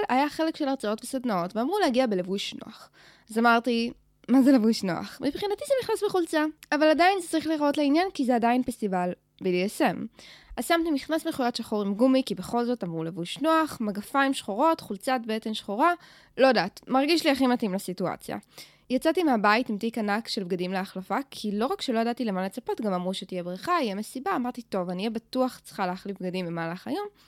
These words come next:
אז הבאתי תיק. אני מתחילה לנסוע לכיוון הפסטיבל, אני נוסעת ונוסעת, ולאט לאט אני רואה שאני מתרחקת מהציביליזציה. אני נוסעת בכביש עפר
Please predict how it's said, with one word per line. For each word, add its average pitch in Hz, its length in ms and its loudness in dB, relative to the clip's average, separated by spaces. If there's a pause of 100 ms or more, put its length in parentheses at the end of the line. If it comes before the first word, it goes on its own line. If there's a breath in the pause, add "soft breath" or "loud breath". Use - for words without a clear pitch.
(180 soft breath)
אז 254 100 -4
הבאתי 370 220 0
תיק. 339 300 -4 (840 soft breath)
אני 311 120 2
מתחילה 302 280 0
לנסוע 226 340 0
לכיוון 180 300 -4
הפסטיבל, 247 600 -2
אני 208 120 0
נוסעת 339 500 -2
ונוסעת, 339 540 0
ולאט 214 460 0
לאט 254 540 0
אני 226 180 2
רואה 185 340 4 (500)
שאני 240 260 2
מתרחקת 226 440 -2
מהציביליזציה. 208 840 -4 (480 loud breath)
אני 269 100 4
נוסעת 330 400 4
בכביש 269 420 -2
עפר 202 480 0